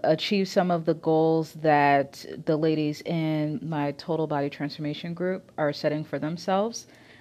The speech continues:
There's a very specific formula that I am having all of us follow to guarantee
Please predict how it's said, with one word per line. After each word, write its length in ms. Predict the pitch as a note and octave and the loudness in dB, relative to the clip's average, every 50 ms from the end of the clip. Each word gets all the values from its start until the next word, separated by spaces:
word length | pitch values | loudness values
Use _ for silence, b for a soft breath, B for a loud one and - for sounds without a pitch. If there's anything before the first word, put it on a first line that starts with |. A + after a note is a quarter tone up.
| B | B
There's 160 | F3 F3 F3 E3+ | 6 6 6 6
a 60 | D#3+ | 4
very 320 | D#3 D#3+ D#3+ E3+ F3+ F3 | 4 6 8 8 6 6
specific 680 | F3 F3 - - E3 D#3+ - - F3 E3+ - E3 - - | 2 -2 -4 -4 -6 -4 -2 -2 0 0 0 -2 -4 -4
formula 840 | - - - - E3 D#3 D3+ E3 E3+ F3+ F3+ F#3+ G3 G#3+ A#3 A#3+ A#3 - E3 | -10 -16 -8 -4 -2 -2 -2 -2 -4 -2 0 0 2 0 0 -2 -4 -6 0
that 240 | - E3 D#3 - - - | 2 4 4 2 2 -2
I 260 | D#3+ D#3+ D#3 D#3 D#3+ D#3 - | -2 -2 0 0 0 -2 -2
am 100 | D3+ D#3 | -4 -6
having 480 | D#3+ - - D#3+ D3 C#3+ D3+ D#3 D3+ - - | -6 -4 -2 -2 -2 -2 -2 -4 -6 -8 -6
all 260 | - C#3+ D3 D3+ D3+ D#3 | -4 -2 0 0 0 0
of 120 | D#3 D#3 | 0 0
us 180 | D3 D3+ - - | -2 -2 -4 -8
follow 480 | - _ D#3 D3 D3+ D#3 D#3+ D#3+ E3+ | -12 _ -8 -8 -6 -4 -2 -2 -2
to 180 | F3 E3+ - D#3+ | -4 -4 -8 -8
guarantee 1000 | C#3+ C#3 - D3 C#3+ C#3 D3 D3+ D3+ D3 - - - D#3 D3+ F3 G3+ A3+ A#3 | -6 -4 -2 -2 -2 -2 -4 -6 -8 -10 -10 -10 -8 -6 -4 -2 -2 -4 -4